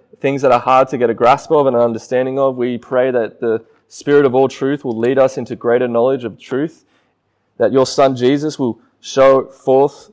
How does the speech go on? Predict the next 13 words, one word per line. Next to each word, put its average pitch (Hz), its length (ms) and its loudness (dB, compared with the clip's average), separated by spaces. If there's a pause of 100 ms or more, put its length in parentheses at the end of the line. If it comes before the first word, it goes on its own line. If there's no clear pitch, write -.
(140)
for 117 120 -6
who 151 220 -2
he 127 340 -4
is 156 260 -4
and 117 140 -2 (300)
shine 131 340 2
his 120 160 -4
glo-, 117 420 0
glory 143 440 4
into 143 200 -2
our 113 320 4 (340)
hearts, - 440 -2
Lord. 156 320 -4